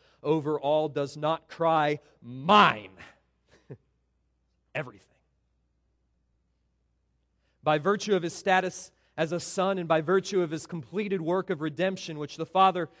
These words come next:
sent him into the world to accomplish, Jesus now sits upon his glorious throne.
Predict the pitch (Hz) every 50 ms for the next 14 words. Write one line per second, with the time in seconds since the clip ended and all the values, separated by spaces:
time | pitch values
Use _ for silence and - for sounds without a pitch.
0 | _ _ - - - - 208 214 208 - 208 202 196 196 190 - 208 170 175 160
1 | 175 190 190 190 - - 190 175 165 - - 190 202 208 208 - 165 151 139 -
2 | 131 127 170 202 214 165 202 185 - - 190 185 185 175 160 - _ - - _
3 | - - - - 233 247 247 240 - - 226 - - 220 214 208 202 180 190 196
4 | 165 139 131 175 175 190 214 214 202 196 180 185 - - - 185 196 214 196 170
5 | 147 139 131 123